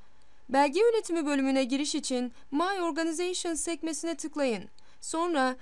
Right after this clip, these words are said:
belgelerinizi upload etmek istediğiniz kuruluşun yanındaki ekranda belirtilen butona tıklayın.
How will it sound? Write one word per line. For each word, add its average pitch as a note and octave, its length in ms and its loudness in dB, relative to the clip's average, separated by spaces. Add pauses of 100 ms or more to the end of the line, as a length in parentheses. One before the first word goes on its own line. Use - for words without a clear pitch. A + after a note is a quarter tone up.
(160)
belgelerinizi D#4 720 2
upload C#4+ 400 0
etmek D4+ 340 -4
istediğiniz D4 580 -2
kuruluşun D#4 480 -2
yanındaki C4 680 0 (200)
ekranda E4+ 440 -2
belirtilen C#4 680 2
butona F4 360 -4
tıklayın. C#4 540 -4